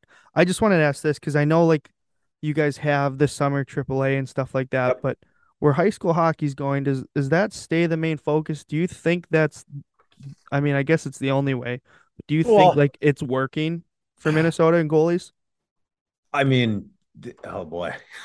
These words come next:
Speaker 2: <laughs> Now you're, now you're getting me in, now you're getting me in trouble.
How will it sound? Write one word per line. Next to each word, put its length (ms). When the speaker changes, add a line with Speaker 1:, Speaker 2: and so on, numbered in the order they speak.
Speaker 2:
<laughs> 100
Now 160
you're, 280
now 180
you're 200
getting 240
me 120
in, 200
now 120
you're 120
getting 220
me 80
in 80
trouble. 440